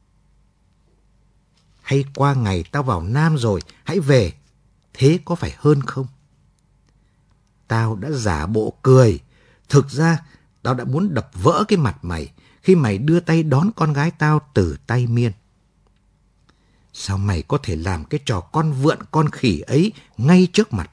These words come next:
tao chứ? Mày tưởng lúc đó tao chết rượu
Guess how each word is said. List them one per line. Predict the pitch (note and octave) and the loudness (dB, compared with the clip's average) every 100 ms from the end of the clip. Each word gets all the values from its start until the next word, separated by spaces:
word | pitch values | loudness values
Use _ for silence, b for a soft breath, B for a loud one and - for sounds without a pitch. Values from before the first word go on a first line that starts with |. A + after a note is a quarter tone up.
| - | -10
tao | A#2 B2 - | -8 -8 -12
chứ? | - _ _ _ _ _ _ _ _ b b b b - | -20 _ _ _ _ _ _ _ _ b b b b 0
Mày | C3 | 0
tưởng | C#3 A2 A2+ | 2 0 2
lúc | - - | 0 0
đó | D3 F#3 | -2 0
tao | - F3 - | 0 -2 2
chết | G#3+ - | 2 2
rượu | - C#3 | 0 0